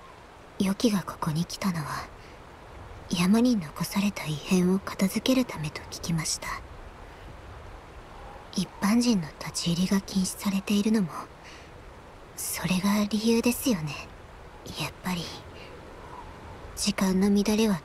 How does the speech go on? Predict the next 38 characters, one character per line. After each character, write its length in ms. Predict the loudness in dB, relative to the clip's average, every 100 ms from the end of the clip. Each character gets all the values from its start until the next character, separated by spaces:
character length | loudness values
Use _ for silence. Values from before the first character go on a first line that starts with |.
| -4
と 120 | 0
て 100 | 2
も 140 | 4
危 120 | 2 -2
険 260 | 0 4
な 120 | 4
も 160 | 6 6
の 80 | 6
だ 140 | 4
と 100 | 2
思 260 | -2 -2 -4
い 80 | -4
ま 140 | -4
す。 180 | -10 -14 -18 -20 -20 -20 -18 -18 -16 -18 -16 -18 -18 -18 -18 -18 -10
だ 100 | -8
か 160 | -4
ら、 80 | -4 -4 -8 -14 -18 -18 -16 -16 -16 -18 -18 -18 -18 -18 -10
漂 260 | -2 0
白 240 | 4 2 0
者、 160 | -4 -6 -8 -14 -16 -16 -16 -16 -18 -18 -18 -12
勝 340 | -6 0 2 2
利 80 |
様、 160 | 0 -4 -6 -6 -10 -14 -12 -12 -12 -14 -16 -16 -16 -16 -14 -14 -14 -6
お 20 | 0
願 160 | 2 2 0
い 60 | 0
で 60 | -6
す。 160 | -8 -12 -14 -14 -14 -14 -16 -16 -16 -16 -14 -14 -14 -14 -16 -16 -16 -12
そ 240 | -8 -4
れ 140 | 0 0
を、 160 | -2 -6 -14 -14 -16 -16 -16 -18 -18 -18 -16 -16 -16 -16 -8
消 140 | -2 -2
し 100 | 2
て 120 | 2
く 100 | 4
だ 100 | 2
さ 220 | 4 2
い。 100 | 2